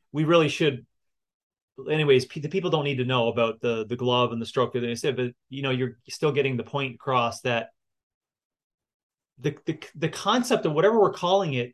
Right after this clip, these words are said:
the awareness is there, then yes, by all means,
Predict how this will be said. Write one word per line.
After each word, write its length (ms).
the 140
awareness 640
is 200
there, 420
then 180
yes, 360
by 180
all 200
means, 640